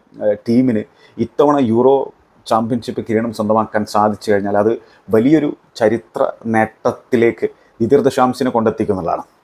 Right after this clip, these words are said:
അതായത് ഇതുവരെ ഒരൊറ്റ, ആ, പിന്നെ, ചങ്ങായിക്കും യൂറോ ചാമ്പ്യൻഷിപ്പും വേൾഡ് കപ്പും ഒരു പ്ലെയർ എന്ന രീതിയിലും ഒരു മാനേജർ എന്ന രീതിയിലും നേടിയെടുക്കാൻ സാധിച്ചിട്ടില്ല എന്നുള്ള കാര്യം ഓർക്കേണ്ടതായിട്ടുണ്ട്. അപ്പോൾ already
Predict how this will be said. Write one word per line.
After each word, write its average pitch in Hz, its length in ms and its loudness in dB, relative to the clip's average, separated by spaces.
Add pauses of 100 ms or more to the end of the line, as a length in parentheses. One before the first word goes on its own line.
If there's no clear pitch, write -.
(140)
അതായത് 127 500 0 (260)
ഇതുവരെ 127 400 6 (320)
ഒരൊറ്റ, 135 460 2 (720)
ആ, - 20 4 (380)
പിന്നെ, 110 280 -2 (760)
ചങ്ങായിക്കും 120 560 2 (720)
യൂറോ 156 300 6
ചാമ്പ്യൻഷിപ്പും 139 720 -2
വേൾഡ് 131 380 4
കപ്പും 127 360 -2
ഒരു 117 120 -2 (100)
പ്ലെയർ 127 260 4
എന്ന 156 160 -4
രീതിയിലും 120 460 -4
ഒരു 104 120 -6
മാനേജർ 120 480 2
എന്ന 143 140 2
രീതിയിലും 110 420 0
നേടിയെടുക്കാൻ 107 480 2
സാധിച്ചിട്ടില്ല 101 640 0
എന്നുള്ള 101 220 0
കാര്യം 98 260 -2
ഓർക്കേണ്ടതായിട്ടുണ്ട്. 87 520 -6 (460)
അപ്പോൾ 104 260 4
already 139 280 0